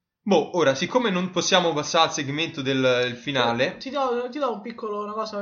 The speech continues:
Speaker 2: che c'entra.
Speaker 1: Vai.
Speaker 2: L-, l'episodio più guardato, col più alto ratings, no?
Speaker 1: Mm.
Speaker 2: Com'è? È The Pineapple Incident, quindi c'è comunque
Speaker 1: Hai
Speaker 2: questa
Speaker 1: visto?
Speaker 2: cosa
Speaker 1: Eh,
Speaker 2: del pineapple,
Speaker 1: esatto.
Speaker 2: dell'ananasso.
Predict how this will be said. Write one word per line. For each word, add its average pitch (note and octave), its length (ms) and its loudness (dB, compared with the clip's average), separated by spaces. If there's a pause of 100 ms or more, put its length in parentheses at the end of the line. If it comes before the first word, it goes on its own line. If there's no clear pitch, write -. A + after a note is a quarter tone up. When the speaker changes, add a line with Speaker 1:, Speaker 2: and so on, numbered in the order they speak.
Speaker 2:
che G#3 160 -12
c'entra. G#3+ 600 -10 (140)
Speaker 1:
Vai. C#3+ 240 -2
Speaker 2:
L-, A#3 60 -4 (120)
l'episodio D4 460 -6
più E4 220 -2
guardato, F#3+ 560 -2
col G#3 220 -10
più C#4+ 260 -4
alto A3 840 -2
ratings, F#3+ 600 -10
no? A2 200 -10
Speaker 1:
Mm. D#3+ 80 -6
Speaker 2:
Com'è? A#3 220 -2 (320)
È A3+ 340 -2
The C4+ 100 -4
Pineapple C4 600 0
Incident, A3+ 480 -10
quindi A3 220 -10
c'è - 200 -4
comunque A3 300 -4
Speaker 1:
Hai F#3+ 100 6
Speaker 2:
questa F3+ 280 0
Speaker 1:
visto? F3+ 120 2
Speaker 2:
cosa - 160 -4
Speaker 1:
Eh, G#3 100 -2
Speaker 2:
del G3+ 360 -4
pineapple, G#3+ 480 -8 (160)
Speaker 1:
esatto. E3 260 -6
Speaker 2:
dell'ananasso. A3+ 840 -2